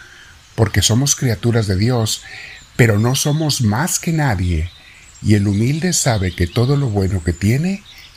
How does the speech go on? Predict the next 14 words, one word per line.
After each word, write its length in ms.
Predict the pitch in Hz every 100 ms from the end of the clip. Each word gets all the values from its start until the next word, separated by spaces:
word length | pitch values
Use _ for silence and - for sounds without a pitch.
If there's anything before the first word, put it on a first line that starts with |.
| - -
es 260 | 101 87
gracias 600 | 101 101 120 - 117 -
a 80 | 110
Dios, 540 | 104 82 80 78 - - - - - - -
no 360 | 98 107 110
a 40 | 107
nosotros 760 | 95 92 92 85 80 85 -
mismos. 680 | 80 78 69 65 73 - - - - - - - - - - - - - - - - - - - - - - - - - - - -
El 140 | 110
humilde, 340 | 110 117 123 127
mis 200 | 123 117
hermanos, 580 | 113 113 117 151 - -
no 220 | 107 113
espera 920 | 107 - - 107 107 107 104 95 -